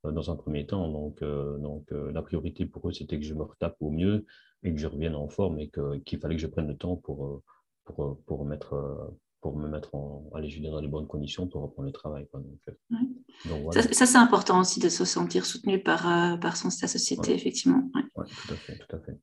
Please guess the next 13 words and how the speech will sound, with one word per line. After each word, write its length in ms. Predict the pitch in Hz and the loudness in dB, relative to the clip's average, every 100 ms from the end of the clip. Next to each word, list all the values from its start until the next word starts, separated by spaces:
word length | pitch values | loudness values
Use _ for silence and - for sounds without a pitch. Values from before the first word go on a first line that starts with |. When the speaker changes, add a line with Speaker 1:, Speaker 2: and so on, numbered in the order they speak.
| - | 4
Speaker 2:
Et 80 | |
donc, 220 | 196 202 196 | 12 12 12
du 100 | 208 | 10
coup, 120 | 247 | 10
la 120 | 214 | 12
volonté 480 | 202 196 190 220 220 | 12 10 8 8 8
de, 380 | 196 180 175 175 | 8 8 8 6
de 100 | 175 | 4
reprendre 560 | 185 190 - 196 185 | 2 0 2 4 4
peut-être, 600 | 175 170 170 190 190 - 170 | 2 0 2 2 2 0 0
euh, 340 | 165 165 170 | 2 2 2
trop 240 | 170 208 | 4 8
vite, 320 | 190 220 240 | 10 8 6